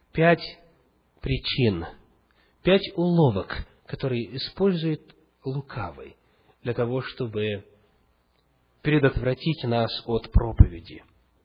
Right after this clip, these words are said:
Первое — это страх. Вторая — это стыд. Третья —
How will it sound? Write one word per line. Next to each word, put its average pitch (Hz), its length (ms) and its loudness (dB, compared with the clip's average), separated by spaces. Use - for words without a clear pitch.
Первое — 147 460 4
это 131 240 -2
страх. - 840 -2
Вторая — 151 600 8
это 147 520 4
стыд. 135 840 2
Третья — 170 760 6